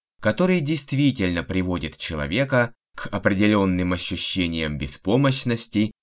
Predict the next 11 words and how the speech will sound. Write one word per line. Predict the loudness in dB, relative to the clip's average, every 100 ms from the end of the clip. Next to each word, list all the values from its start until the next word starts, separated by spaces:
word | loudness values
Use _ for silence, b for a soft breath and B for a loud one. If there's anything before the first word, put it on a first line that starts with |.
| -8
тоски, | -6 -6 -8 -2 2 2 0 _ _ _
отчаяния, | -8 -6 -4 4 6 6 4 2 0 0 -6 _ -10
заболеваниям, | -2 0 0 0 4 6 6 4 2 0 -8 _ -4
расстройствам | -4 -4 -6 2 4 4 2 2 2 0
психической | -4 0 0 0 -2 -6 -2 -2
сферы. | -2 -6 -8 -8 -14 -20 -20 -20 _ _ _ _
Получается, | -4 -2 -2 2 4 4 0 0 6 6 4 -6
что | -2 2
чем | 2 2 0
чаще | 0 4 4 4 -2 -2
человек | 2 6 6 6 0 -4